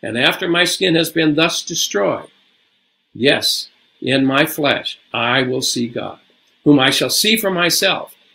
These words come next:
and my eyes shall behold him, and not another." This is what it's all about, this hope that we have in Jesus Christ, that, that again, we are reminded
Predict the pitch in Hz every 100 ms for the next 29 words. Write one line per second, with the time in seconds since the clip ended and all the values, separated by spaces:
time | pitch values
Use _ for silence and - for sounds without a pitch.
0 | _ - 117 113 117 139 151 151 156 139
1 | 147 127 143 135 - 78 - _ _ _
2 | _ _ _ - 101 98 101 101 - _
3 | - 92 92 82 - _ _ _ _ _
4 | _ _ _ _ _ _ _ _ _ _
5 | _ 165 185 110 - 151 135 - 120 120
6 | - 98 - - _ _ _ _ _ 104
7 | - - - 180 175 - 113 113 123 123
8 | 117 85 107 104 - - - - - -
9 | - _ _ _ _ 113 104 - _ _
10 | _ - _ 135 135 - 127 180 180 127
11 | 135 143 139 135 135 156 160 107